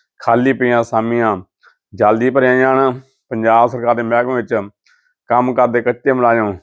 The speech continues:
ਪੱਕੇ ਕੀਤੇ ਜਾਣ। ਜੋ ਕੰਪਿਊਟਰ ਅਧਿਆਪਕ ਕਾਫੀ ਲੰਬੇ ਸਮੇਂ ਤੋਂ ਮੁੱਖ ਮੰਤਰੀ ਭਗਵੰਤ ਮਾਨ ਦੇ ਸ਼ਹਿਰ ਸੰਗਰੂਰ ਦੇ ਵਿੱਚ ਭੁੱਖ ਹੜਤਾਲ 'ਤੇ ਬੈਠੇ ਸੀ,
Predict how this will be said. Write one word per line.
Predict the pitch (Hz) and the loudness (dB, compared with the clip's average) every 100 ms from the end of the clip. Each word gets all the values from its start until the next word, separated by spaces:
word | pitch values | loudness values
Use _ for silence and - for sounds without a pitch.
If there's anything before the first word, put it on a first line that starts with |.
| _ _ - | _ _ -10
ਪੱਕੇ | - 131 | -6 -6
ਕੀਤੇ | 117 120 | -6 -2
ਜਾਣ। | 127 131 135 131 - _ _ _ - | 0 0 0 -4 -10 _ _ _ -2
ਜੋ | 131 | 0
ਕੰਪਿਊਟਰ | 135 139 131 139 143 | 0 0 0 0 0
ਅਧਿਆਪਕ | 151 151 123 117 127 139 135 123 _ _ - | 2 4 2 2 2 2 2 -6 _ _ -4
ਕਾਫੀ | 131 131 139 | 0 2 0
ਲੰਬੇ | 131 123 135 | -2 -2 -2
ਸਮੇਂ | 127 135 131 | -2 -2 -2
ਤੋਂ | 123 139 135 131 _ _ _ _ - | 0 0 0 -4 _ _ _ _ -6
ਮੁੱਖ | 117 120 139 | -2 0 2
ਮੰਤਰੀ | 139 | 0
ਭਗਵੰਤ | 135 143 120 113 | 0 0 0 0
ਮਾਨ | 135 135 | -2 0
ਦੇ | 131 123 | 2 0
ਸ਼ਹਿਰ | 127 123 120 92 - _ | 2 2 4 0 -4 _
ਸੰਗਰੂਰ | _ - 117 123 135 | _ -10 -6 -4 0
ਦੇ | 147 143 | 0 2
ਵਿੱਚ | 123 117 135 139 139 139 _ _ _ _ - | 0 -2 2 4 2 -2 _ _ _ _ -4
ਭੁੱਖ | 131 131 | -2 -2
ਹੜਤਾਲ | 135 143 139 | -2 2 2
'ਤੇ | 131 | 2
ਬੈਠੇ | 123 117 120 | 0 0 0
ਸੀ, | 131 139 135 | 0 0 -2